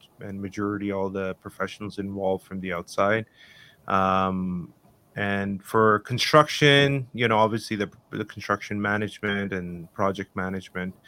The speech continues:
Um, l-, we do very little actually in-house. Like, we have the supporting team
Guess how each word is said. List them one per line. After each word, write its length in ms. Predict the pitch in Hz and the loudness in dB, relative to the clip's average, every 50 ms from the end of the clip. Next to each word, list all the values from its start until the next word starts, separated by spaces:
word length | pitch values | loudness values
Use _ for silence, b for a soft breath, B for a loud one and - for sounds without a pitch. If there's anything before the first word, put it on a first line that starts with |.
| b b b b b b b b _ - | b b b b b b b b _ -2
Um, 600 | 104 98 98 98 98 101 98 98 98 98 98 - - | 0 2 2 2 2 2 0 0 -2 -4 -6 -6 -4
l-, 240 | 120 120 117 - - - - 120 123 | -2 -2 -2 -2 -6 -8 -10 -6 -4
we 100 | 123 127 | -4 -2
do 200 | 117 - 147 151 | 0 0 4 6
very 200 | 156 160 170 175 | 8 8 8 8
little 440 | 160 127 113 117 117 120 123 135 135 | 6 6 6 6 8 8 8 10 10
actually 380 | 127 127 - - - 139 131 127 | 8 8 6 0 -4 -4 -2 -2
in-house. 520 | 127 117 117 120 120 123 135 127 - - | -2 0 2 4 4 4 2 0 -2 -2
Like, 200 | 107 101 98 - - | -2 -2 -2 -2 -4
we 160 | 104 107 101 | -4 -4 0
have 220 | 104 107 107 104 95 | 2 2 2 2 0
the 80 | 107 | -4
supporting 680 | - - - 107 - - - 98 101 107 110 117 117 113 | -6 -6 -8 -10 -10 -8 -4 -2 -2 -2 -2 -2 -4 -8
team 420 | - - 120 117 117 120 131 131 | -8 -6 -6 -6 -6 -6 -8 -10